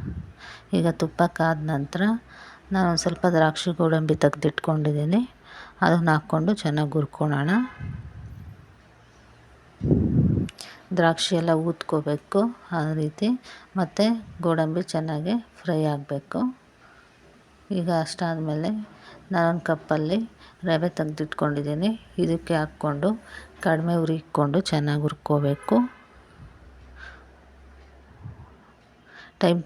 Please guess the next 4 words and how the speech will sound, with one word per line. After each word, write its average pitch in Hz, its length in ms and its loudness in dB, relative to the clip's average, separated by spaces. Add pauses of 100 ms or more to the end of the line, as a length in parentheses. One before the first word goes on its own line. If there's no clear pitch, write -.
ತಾಳುತ್ತೆ 156 440 0 (140)
ಸ್ವಲ್ಪ 151 240 -4 (120)
ಹುರ್ಕೊಳಕ್ಕೆ, 151 600 -4 (1600)
ಸೀಸ್ಬಾರ್ದು, 185 840 0